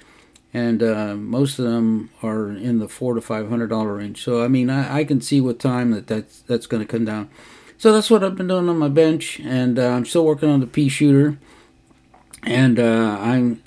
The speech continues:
I'm in no hurry to get it done right away. I wanna do some things, but the whole idea is to get it something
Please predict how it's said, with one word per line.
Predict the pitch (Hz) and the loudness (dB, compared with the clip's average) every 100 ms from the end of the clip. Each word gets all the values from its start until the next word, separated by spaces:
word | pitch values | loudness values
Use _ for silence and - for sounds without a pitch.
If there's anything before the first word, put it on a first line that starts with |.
| - | -8
I'm | 131 131 131 127 - | 0 4 4 2 2
in | 143 | 4
no | 160 151 | 6 6
hurry | 156 151 | 6 6
to | 131 | 4
get | 117 131 | 2 0
it | 113 | 0
done | 113 131 120 | 0 2 2
right | 120 123 | 2 2
away. | 120 123 127 | 2 2 2
I | 123 | 0
wanna | 117 120 117 | -2 -2 0
do | 110 117 117 | 0 -2 -4
some | - | -6
things, | 110 123 120 107 | -4 -2 -2 -2
but | 110 | -6
the | - 113 | -6 0
whole | 151 143 | 2 2
idea | 131 120 131 131 | 0 0 0 0
is | 120 - - - _ _ | -2 -6 -14 -20 _ _
to | 131 | 2
get | 135 | 2
it | 120 123 | 2 -6
something | - - 143 139 127 117 | -4 2 2 2 0 0